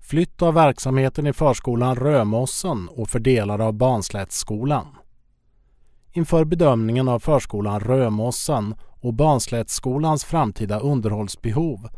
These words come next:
har kommunen låtit genomföra fördjupade kontroller av byggnadernas konstruktion. I samband med dessa kontroller har det konstaterats fuktskador som medfört mikrobiell påväxt i delar av konstruktionen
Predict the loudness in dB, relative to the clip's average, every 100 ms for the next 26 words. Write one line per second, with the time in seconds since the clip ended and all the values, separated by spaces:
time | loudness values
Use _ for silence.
0 | -16 _ -2 2 2 2 2 2 2 0
1 | 0 -2 -4 0 0 0 -2 -2 -2 -2
2 | -2 -2 0 0 -2 0 -2 -2 -4 -4
3 | -2 0 2 2 0 -4 -10 -12 -2 -2
4 | 2 0 2 0 -2 -2 -4 -6 -8 -8
5 | -8 -8 -8 -2 -2 -2 -10 -20 -20 _
6 | _ _ _ _ _ -8 -4 -2 -2 0
7 | 0 2 0 0 0 0 -2 -2 0 2
8 | 2 2 0 -2 -10 -6 0 0 0 -2
9 | -2 -2 0 0 -2 -6 -2 -2 -2 -8
10 | -2 2 2 2 -2 -4 -12 -16 -8 -2
11 | 2 2 0 0 2 2 0 -4 -2 -2
12 | -2 -2 0 0 2 2 0 -2 -6 -4
13 | -2 -2 0 -2 -4 -8 -2 2 2 0
14 | -4 -6 -4 -4 -6 -6 -4 -4 -4 -8
15 | -10